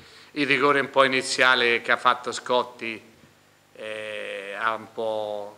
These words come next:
ha un po' trasforma-, eh, cambiato, eh, la partita, perché l'Aquila era una partita molto forte,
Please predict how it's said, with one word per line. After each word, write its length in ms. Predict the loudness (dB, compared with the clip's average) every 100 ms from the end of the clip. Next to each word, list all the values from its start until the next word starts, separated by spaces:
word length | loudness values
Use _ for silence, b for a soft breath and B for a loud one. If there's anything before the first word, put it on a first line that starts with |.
| -12
ha 80 | -12
un 140 | -12
po' 360 | -10 -6 -6 -8
trasforma-, 760 | -8 -8 -8 -10 -12 -16 -16 -16
eh, 280 | -16 -18 -2
cambiato, 960 | 0 0 2 4 4 2 -6 -8 -12 b b _
eh, 800 | -14 -12 -10 -10 -10 -12 -12 -12 -4
la 120 | -4
partita, 720 | -2 -6 -6 -8 -8 -10 -12
perché 240 | -14 -12 -2
l'Aquila 340 | 0 0 -8
era 100 | -8
una 60 | -10
partita 380 | -12 -10 -10
molto 320 | -8 -10 -12 -14
forte, 600 | -2 -2 -2 -8 -14